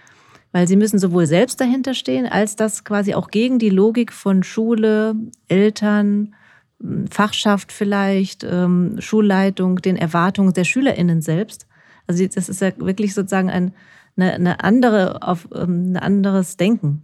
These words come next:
was da gefordert wird. Und, ähm, das macht's schon insofern schwieriger, äh, als die Institution sozusagen, man muss gegen die Institution arbeiten.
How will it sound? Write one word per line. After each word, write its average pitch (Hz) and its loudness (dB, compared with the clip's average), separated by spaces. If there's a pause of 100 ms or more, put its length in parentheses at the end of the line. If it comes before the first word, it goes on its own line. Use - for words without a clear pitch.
was 165 -4
da 165 -2
gefordert 156 -4
wird. 185 -4 (760)
Und, 180 2
ähm, 175 2 (180)
das 262 0
macht's - -4 (360)
schon 262 0 (300)
insofern 220 0
schwieriger, 233 0 (560)
äh, - 0
als 202 2
die 196 -2
Institution 202 0
sozusagen, 190 0
man 185 2
muss 190 0
gegen 208 6
die 202 4
Institution 170 -2
arbeiten. 151 -4